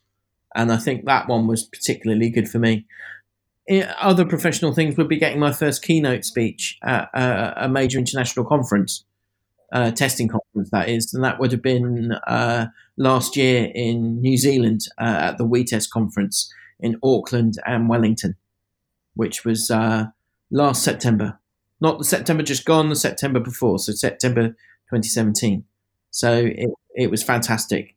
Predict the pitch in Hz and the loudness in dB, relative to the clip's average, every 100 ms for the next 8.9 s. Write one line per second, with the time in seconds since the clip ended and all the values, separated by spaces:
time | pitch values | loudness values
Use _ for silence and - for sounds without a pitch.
0 | - 82 - - - 113 107 98 - - | -4 -2 0 -2 -4 0 2 2 0 -4
1 | - _ _ - _ - 120 113 110 107 | -8 _ _ -20 _ -4 0 2 2 0
2 | - 107 110 107 - 131 - - 147 120 | -2 -4 -4 -4 0 0 0 -4 -2 0
3 | 104 104 113 131 123 139 127 123 107 104 | 0 -2 -4 -4 -2 0 -2 -2 0 0
4 | 117 107 95 87 - - 123 127 131 143 | 0 0 0 -4 -8 -4 0 0 0 -2
5 | 143 165 170 165 151 110 123 - 147 147 | 2 2 2 0 2 2 -2 -2 0 2
6 | 151 - 175 185 - - - - 147 139 | 2 2 2 0 -4 -20 -8 2 4 4
7 | 147 143 127 147 139 - 135 113 127 131 | 0 -2 0 0 0 0 -2 0 2 2
8 | 120 - 120 - 131 - 135 135 | 0 -2 -4 -2 -2 0 0 -2